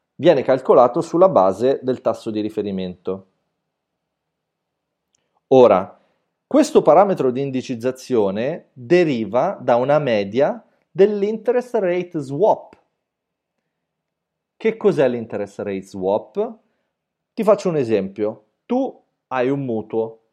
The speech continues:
e ce l'hai a tasso fisso. Io ho un mutuo e ce l'ho a tasso variabile.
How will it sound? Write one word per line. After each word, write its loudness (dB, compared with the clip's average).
e -8
ce -6
l'hai 2
a -2
tasso -10
fisso. -16
Io 2
ho 0
un -6
mutuo -4
e -10
ce -8
l'ho 0
a 0
tasso -8
variabile. -8